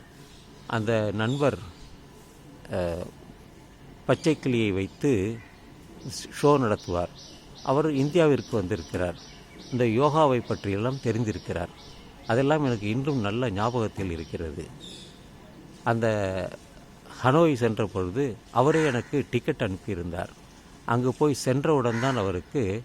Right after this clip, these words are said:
அதற்கான, அந்த டிக்கெட்டுக்கான, விமான டிக்கெட்டுக்கான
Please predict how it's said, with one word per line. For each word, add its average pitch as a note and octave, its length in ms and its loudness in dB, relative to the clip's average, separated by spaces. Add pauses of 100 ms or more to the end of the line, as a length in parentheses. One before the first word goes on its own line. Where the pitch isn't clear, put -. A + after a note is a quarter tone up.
(320)
அதற்கான, A2+ 460 2 (320)
அந்த G2+ 320 -4
டிக்கெட்டுக்கான, A2 880 -2
விமான C3 380 2
டிக்கெட்டுக்கான G#2+ 800 -6